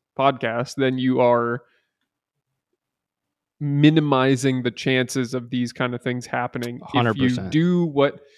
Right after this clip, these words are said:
Speaker 1: if you experiment with yourself, you do what feels the best over a sustainable period of time in a sustainable way, you do what is making you feel healthier, you will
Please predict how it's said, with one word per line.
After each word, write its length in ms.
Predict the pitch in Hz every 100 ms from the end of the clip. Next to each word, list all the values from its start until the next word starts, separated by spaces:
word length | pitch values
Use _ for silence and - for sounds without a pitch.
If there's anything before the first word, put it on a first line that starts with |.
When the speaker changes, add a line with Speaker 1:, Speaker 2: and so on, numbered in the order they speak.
| _ -
Speaker 1:
if 140 | 127
you 120 | 196
experiment 560 | 190 - - 247 233 196
with 120 | 202
yourself, 600 | 214 - 131 127 - - _ _ _ _ _ _ 151
you 120 | 131
do 220 | 127 165
what 180 | 175 131 - -
feels 360 | 143 165 160
the 80 | 160
best 560 | 139 120 123 - - - _ _ _ _ _
over 280 | 131 127 131
a 60 | 127
sustainable 600 | 131 117 139 135 139 143
period 280 | 156 156 156
of 80 |
time 380 | - 127 120 123
in 200 | - 127
a 40 | 127
sustainable 640 | 135 - 135 131 143 143 131
way, 400 | 123 123 131 143 _ _ _
you 140 | 127
do 240 | 117 135 151
what 280 | 156 135 - _ _ _ _ _ _ _ _ _
is 380 | 143 135 120 -
making 400 | 143 131 135 165 156
you 60 |
feel 280 | - 156 151
healthier, 800 | - - 185 185 135 120 127 175 _ _ _ _ _ _ _ _ _ _ _ _ _ _ _ _ _ _ _
you 220 | 123 135
will 320 | 170 180 131